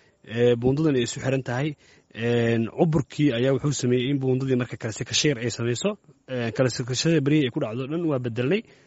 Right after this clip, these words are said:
oo berihii nuucoodii oo Talyaaniga ah ayaa la helay, oo waddanka gudihiisa laga helay. Een, waa la bedelay. Een, halkii ay ka baxeen tiriwirsiyadana si direct ayaa loogu xiro, boolashii, ee, ka baxay oo kale ayaa laga keenay,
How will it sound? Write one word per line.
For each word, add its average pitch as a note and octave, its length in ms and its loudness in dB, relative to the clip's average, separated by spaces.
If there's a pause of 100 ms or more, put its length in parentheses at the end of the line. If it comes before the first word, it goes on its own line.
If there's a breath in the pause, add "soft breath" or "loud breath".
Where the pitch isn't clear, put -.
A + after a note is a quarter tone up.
(200 soft breath)
oo A#2+ 100 -2
berihii C3+ 320 4
nuucoodii B2+ 560 2
oo A#2 120 -4
Talyaaniga B2+ 440 -2
ah A2+ 80 -4
ayaa A#2 240 -6
la A2+ 80 -6
helay, D3 240 0 (400 soft breath)
oo G#2+ 120 -6
waddanka B2+ 280 0
gudihiisa A#2+ 320 0
laga A#2+ 180 0
helay. B2 240 0 (520 soft breath)
Een, A2 420 -2
waa B2+ 140 4
la A#2+ 100 4
bedelay. A#2+ 360 0 (440 soft breath)
Een, A#2+ 340 -2
halkii D3 420 0
ay A#2 60 -2
ka D3 100 0
baxeen C3 220 0
tiriwirsiyadana A#2+ 800 2 (460 soft breath)
si - 240 -4
direct C3+ 460 2
ayaa A#2+ 280 -2
loogu A#2 260 0
xiro, A2+ 280 -2
boolashii, A#2+ 480 0 (100)
ee, G#2+ 140 -2
ka - 120 -6
baxay B2 300 -2
oo G#2+ 60 -2
kale A#2+ 180 -6
ayaa A2 220 -4
laga A#2 200 -4
keenay, B2+ 360 0